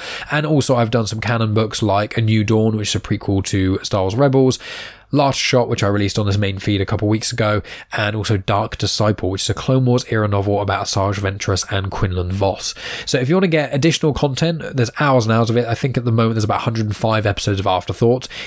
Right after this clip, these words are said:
You get access to an audio exclusive feed, which has Afterthoughts, early episodes of Genuine Chit Chat on there, and book reviews and lots of other bits and pieces.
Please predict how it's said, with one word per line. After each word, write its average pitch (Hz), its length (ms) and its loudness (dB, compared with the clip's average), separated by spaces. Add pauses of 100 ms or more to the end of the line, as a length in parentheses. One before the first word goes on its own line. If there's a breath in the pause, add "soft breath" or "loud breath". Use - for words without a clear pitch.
You 127 100 2
get 127 140 0
access 131 260 0
to - 80 0
an 123 80 0
audio 139 240 4
exclusive 113 460 2
feed, 165 240 4
which 135 120 -4
has 113 280 0
Afterthoughts, 123 720 2
early 113 140 2
episodes 107 280 0
of 98 60 -2
Genuine 98 320 -2
Chit 135 180 0
Chat 127 160 0
on 120 140 0
there, 117 260 2 (300 loud breath)
and 98 200 -4
book 139 200 0
reviews 123 320 4
and 98 100 0
lots 110 160 -4
of 104 80 2
other 98 120 2
bits 104 200 -2
and 104 100 -2
pieces. 107 360 2